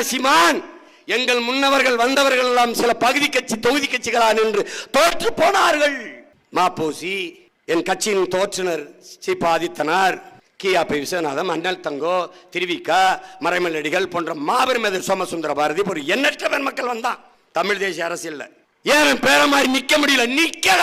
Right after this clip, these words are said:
அதனால போயிட்டான். அப்ப வரலாறு எனக்கு படிப்பிக்குது. எங்க ஐயா மருத்துவர் ராமதாஸை விட வாட இந்த நாட்டுல தலைவர் இருக்காரு, இல்ல எங்க அண்ணன் திருமாவளவனை தாண்டியா? ரெண்டு பேரும் செய்த தவறு என்ன?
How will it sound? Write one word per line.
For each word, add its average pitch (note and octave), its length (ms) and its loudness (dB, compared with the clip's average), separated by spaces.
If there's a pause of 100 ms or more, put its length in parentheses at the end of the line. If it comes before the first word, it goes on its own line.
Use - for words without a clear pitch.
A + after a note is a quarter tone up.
(140)
அதனால A3 340 -4
போயிட்டான். F#3 360 -8 (320)
அப்ப F3+ 240 -4
வரலாறு A#3 420 2
எனக்கு G3 320 -2
படிப்பிக்குது. E3+ 440 -8 (300)
எங்க G3 220 -2
ஐயா A#3+ 220 4
மருத்துவர் A3+ 460 0
ராமதாஸை A#3 440 0
விட A#3 220 2
வாட A3+ 100 0
இந்த G#3 140 -2
நாட்டுல G3 320 -4
தலைவர் F3+ 320 -2
இருக்காரு, D3 300 -8 (320)
இல்ல A3 120 0
எங்க G#3+ 120 2
அண்ணன் A#3 240 0
திருமாவளவனை G3+ 580 -2
தாண்டியா? D3+ 540 -6 (420)
ரெண்டு A3+ 240 -2
பேரும் C4+ 200 2
செய்த B3 220 0
தவறு D4+ 340 4
என்ன? F#4+ 460 4